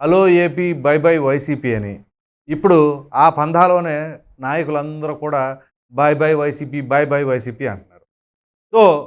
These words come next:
ఇక్కడ వైసీపీకి బై బై అని ఎందుకు చెబుతున్నారు అంటే, ఆ రాజకీయ పార్టీ భవిష్యత్తు ఉందా లేదా అని మీ అభిప్రాయాన్ని అయితే కామెంట్ సెక్షన్లో తప్పకుండా తెలియచేయండి. ఈ వివరాలకు వెళ్ళినట్లయితే, మరి రాజశేఖర్, ఆయన ఎంఎల్సీ, of course మాజీ ఎమ్మెల్యే కూడా, మరి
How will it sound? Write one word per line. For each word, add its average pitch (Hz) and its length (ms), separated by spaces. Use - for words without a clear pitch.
ఇక్కడ 185 260
వైసీపీకి 196 720
బై 156 300
బై 202 220
అని 170 240
ఎందుకు 165 220
చెబుతున్నారు 160 520
అంటే, 160 260
ఆ 156 160
రాజకీయ 160 400
పార్టీ 156 280
భవిష్యత్తు 135 480
ఉందా 143 360
లేదా 147 300
అని 113 180
మీ 156 200
అభిప్రాయాన్ని 139 480
అయితే 151 300
కామెంట్ 190 220
సెక్షన్లో 139 340
తప్పకుండా 127 400
తెలియచేయండి. 110 440
ఈ - 20
వివరాలకు 190 460
వెళ్ళినట్లయితే, 165 680
మరి 170 180
రాజశేఖర్, 143 520
ఆయన 160 140
ఎంఎల్సీ, 135 560
of 120 140
course 160 300
మాజీ 135 260
ఎమ్మెల్యే 127 300
కూడా, 101 220
మరి 151 480